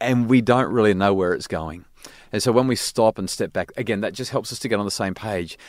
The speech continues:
Say to your husband, say to your wife, say to your partner, "What are we really trying to achieve here? What sort of a child do we want? What kind of behaviours on our part will lead to that on their part?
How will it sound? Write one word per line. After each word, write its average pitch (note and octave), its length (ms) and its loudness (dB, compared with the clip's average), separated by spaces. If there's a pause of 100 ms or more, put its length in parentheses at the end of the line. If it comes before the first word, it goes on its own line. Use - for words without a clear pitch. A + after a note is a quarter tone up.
Say B2 180 0
to C3+ 80 2
your A2+ 80 0
husband, F#2 260 -6
say A#2 140 -4
to C3 60 -2
your A#2+ 80 0
wife, F2+ 140 0
say A#2+ 120 -2
to D3 60 -2
your C3+ 60 -4
partner, F#2 400 -2 (420)
"What C3 140 4
are D#3 40 2
we D3 80 4
really A#2 200 0
trying G#2+ 180 -2
to G2 40 4
achieve G#2+ 300 -6
here? G2 140 -6
What G#2 140 0
sort C#3 140 -4
of B2 60 -10
a - 40 -12
child G#2 200 0
do A2 60 -8
we C3 80 2
want? F#2 280 -4 (640)
What G#2+ 220 2
kind B2+ 220 -2
of G2 80 -6
behaviours G#2 680 -4
on G2 260 -6
our A#2 200 2
part E2 340 -4
will A2 180 -4
lead G2+ 260 -6
to A#2+ 140 -6
that F2+ 220 -6
on F#2 220 -6
their B2+ 200 0
part? - 420 -8